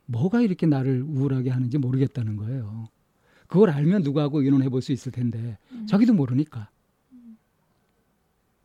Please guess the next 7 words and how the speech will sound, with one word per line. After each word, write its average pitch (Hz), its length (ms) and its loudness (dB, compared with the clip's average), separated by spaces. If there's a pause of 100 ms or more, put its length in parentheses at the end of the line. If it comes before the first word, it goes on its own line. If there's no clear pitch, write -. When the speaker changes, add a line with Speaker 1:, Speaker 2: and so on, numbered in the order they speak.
(560)
Speaker 2:
그럴 208 200 -10
경우에 190 340 -6
해야 240 200 -10
되는 208 240 -8
방법은 180 500 -10
뭐가 175 220 -10
있을까요? 196 560 -16